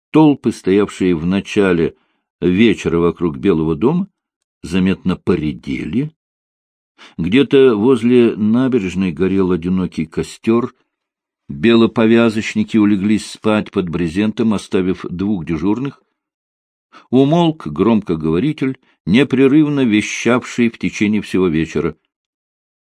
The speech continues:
Туман гасил все звуки, и вокруг было удивительно тихо. «Похоже, они передумали», — сказал Сергей.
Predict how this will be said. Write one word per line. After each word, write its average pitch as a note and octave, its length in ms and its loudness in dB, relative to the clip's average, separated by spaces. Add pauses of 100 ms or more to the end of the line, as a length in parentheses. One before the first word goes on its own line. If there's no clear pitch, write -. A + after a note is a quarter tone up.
Туман B2 840 0 (100)
гасил G2+ 800 -4
все - 380 -6
звуки, G2 600 -8 (440)
и D#2 80 -2
вокруг F2+ 400 -2
было F#2+ 500 -2 (260)
удивительно G2+ 880 -6 (100)
тихо. - 520 -12 (2000)
«Похоже, F2+ 840 -2
они F2+ 240 -4
передумали», — C2+ 800 -8 (360)
сказал B1 500 -10
Сергей. B1+ 500 -10